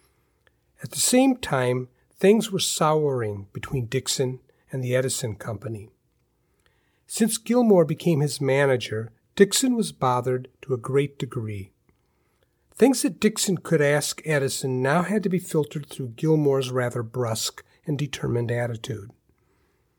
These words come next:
Worse, Gilmore seemed to consider Dickson a bit of a gadabout. He was doing things for other people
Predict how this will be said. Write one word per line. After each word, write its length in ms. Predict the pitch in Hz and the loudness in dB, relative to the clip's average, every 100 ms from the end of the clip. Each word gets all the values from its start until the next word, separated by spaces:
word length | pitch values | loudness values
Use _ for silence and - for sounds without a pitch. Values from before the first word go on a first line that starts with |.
| _ _ _ 139 | _ _ _ -2
Worse, 520 | 151 151 131 - - _ _ _ - | 2 2 2 -4 -8 _ _ _ -6
Gilmore 420 | 185 226 220 156 | 2 4 6 4
seemed 300 | 143 - 160 | 4 2 2
to 60 | 143 | 0
consider 500 | - 147 - 175 147 | -2 -2 2 2 2
Dickson 640 | 120 202 202 - 135 156 | 2 0 2 0 0 -2
a 40 | 131 | 0
bit 200 | 143 135 | 0 0
of 120 | 127 | 0
a 60 | |
gadabout. 680 | 120 160 170 151 113 95 95 _ _ _ _ _ _ _ _ _ | 0 2 2 0 -4 -8 -10 _ _ _ _ _ _ _ _ _
He 160 | - 175 | -2 0
was 220 | 165 131 | 0 -2
doing 360 | - 247 254 220 | 0 2 4 2
things 420 | - 143 139 - | 4 2 2 -4
for 200 | 156 147 | -4 0
other 240 | 170 214 | 2 2
people 560 | - - 202 196 104 | 0 0 -2 -2 -8